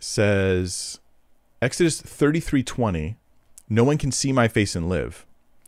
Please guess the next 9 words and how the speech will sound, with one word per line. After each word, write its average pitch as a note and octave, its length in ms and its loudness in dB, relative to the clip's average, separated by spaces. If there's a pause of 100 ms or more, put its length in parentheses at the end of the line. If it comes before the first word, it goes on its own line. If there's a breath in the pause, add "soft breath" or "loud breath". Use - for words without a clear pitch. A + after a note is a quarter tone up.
(300 soft breath)
How C3 120 4
do D3+ 60 8
we D#3 80 8
reconcile A#2 720 4
this D#2+ 340 -4
with G#2 200 -2
Exodus G#2 420 -4
thirty-three G#2+ 560 0
eleven? F2 520 0